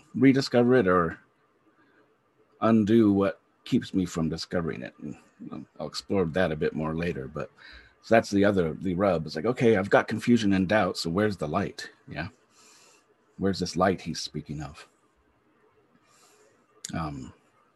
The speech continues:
but another thing I appreciate about the relaxing that this invites is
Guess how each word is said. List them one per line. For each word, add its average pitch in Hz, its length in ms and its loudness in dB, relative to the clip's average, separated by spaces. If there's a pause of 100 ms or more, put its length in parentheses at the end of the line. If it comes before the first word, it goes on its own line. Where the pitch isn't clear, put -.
(4000)
but - 180 -8 (100)
another 127 260 4
thing 117 160 2
I 95 80 4
appreciate 98 460 0
about 90 280 -2
the 90 120 -4
relaxing 82 760 -2 (440)
that 85 160 -4
this 110 200 0
invites 85 680 -6 (760)
is 80 460 -4